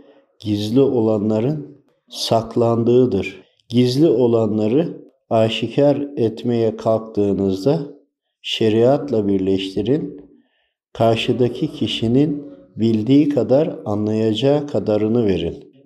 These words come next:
Geri kalanını vermeye kalkarsanız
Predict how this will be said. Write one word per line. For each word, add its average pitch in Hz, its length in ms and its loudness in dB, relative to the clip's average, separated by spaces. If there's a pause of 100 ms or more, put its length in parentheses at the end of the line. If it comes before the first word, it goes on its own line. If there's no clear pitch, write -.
(100)
Geri 127 320 2
kalanını 110 800 -2 (300)
vermeye 120 580 2
kalkarsanız 147 1080 0